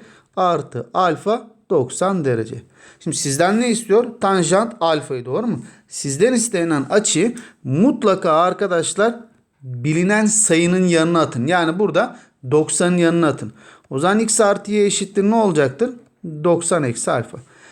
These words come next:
Şimdi ne yapacağım? Her iki tarafın tanjantını alacağım. Yani tanjant x artı y eşittir tanjant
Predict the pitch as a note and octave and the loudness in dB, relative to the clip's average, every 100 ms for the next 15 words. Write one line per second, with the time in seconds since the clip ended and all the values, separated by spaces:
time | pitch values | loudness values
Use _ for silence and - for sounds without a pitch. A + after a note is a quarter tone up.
0 | _ - G#3+ A#3+ G3+ - G3+ A#3+ - _ | _ -2 2 2 0 -2 -4 -4 -16 _
1 | - B3 G#3 - E3 C3 A3 C4 - - | 0 2 2 0 0 0 -2 -4 -8 0
2 | G#3+ G#3 F#3 F3+ F3+ F3 C#3+ A#2 G#2 - | 2 2 2 0 -2 -4 -4 -6 -10 -14
3 | - _ - G#3+ E3+ C#3+ C3+ G3 G3 E3+ | -20 _ -4 0 2 0 0 0 2 2
4 | D#3+ C3 A#2 - _ _ - A#2 - D3 | 0 0 -4 -10 _ _ -14 -10 -4 0
5 | D3+ D#3 F#3+ F3+ G3 A#3 - _ _ _ | 0 0 2 4 4 0 -8 _ _ _
6 | _ _ - A#3+ - G3 - B2+ A2+ - | _ _ -6 -2 0 -2 0 -2 -2 -4
7 | D3+ F3+ F#3+ G3 G#3 G#3+ | 0 2 2 2 2 -2